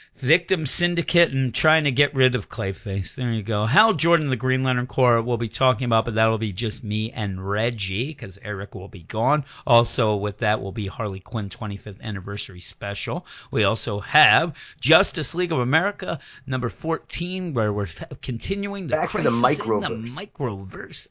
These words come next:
Speaker 1: Eric. And then we have Mister Miracle number two, New Superman number fifteen. Red Hood and the Outlaws will not be on it. Red Hood and the Outlaws number fourteen is the Patreon-only spotlight, so if you wanna hear that, go on over to the Patreon account.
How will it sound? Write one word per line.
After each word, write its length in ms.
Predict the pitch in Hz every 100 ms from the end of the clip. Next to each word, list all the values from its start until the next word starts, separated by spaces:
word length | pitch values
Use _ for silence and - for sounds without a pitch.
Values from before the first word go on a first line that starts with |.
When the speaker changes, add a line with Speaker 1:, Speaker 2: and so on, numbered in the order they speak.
| -
Speaker 1:
Eric. 380 | 151 87 - 110
And 140 | 131
then 120 | 131
we 80 | 135
have 100 | 123
Mister 260 | 123 - -
Miracle 360 | 110 117 117
number 180 | 104 95
two, 380 | - - 151 143 - -
New 200 | 143 165
Superman 640 | - 143 131 120 117 113 - - -
number 180 | 117
fifteen. 800 | 120 - 147 139 - 139 117 98 - - - -
Red 220 | 143 156 156
Hood 140 | 160
and 80 | 156
the 80 | 156
Outlaws 360 | 156 151 143
will 80 | 127
not 240 | 127 135
be 80 | 147
on 160 | 139 135
it. 60 |
Red 200 | 131 127
Hood 140 | 127 123
and 80 | 123
the 60 |
Outlaws 320 | 117 120 117
number 140 | 127 107
fourteen 500 | - 120 - 120 110
is 240 | 127 113
the 160 | 113 107
Patreon-only 840 | - 120 117 - 110 98 95 113 110
spotlight, 480 | - 117 110 123 160
so 140 | 104
if 100 | 87
you 60 | 92
wanna 160 | 95
hear 160 | 95 92
that, 260 | 90 139
go 140 | - 90
on 180 | 87 92
over 240 | 95 95
to 60 | 85
the 80 | 78
Patreon 720 | - 98 - 110 101 104 104
account. 460 | - - 147 190